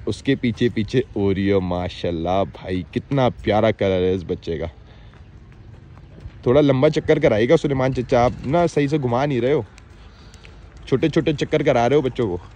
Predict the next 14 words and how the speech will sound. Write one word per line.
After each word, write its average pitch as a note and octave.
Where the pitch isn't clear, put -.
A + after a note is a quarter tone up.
ये B2
देखें, F#2+
ओहो B2+
फुल E3
मस्ती B2
में A2
बच्चा, F#2
माशाल्लाह, D#2+
माशाल्लाह, D#2+
ये C#3+
सही C#3+
मस्ती B2
करता F#2+
है। E2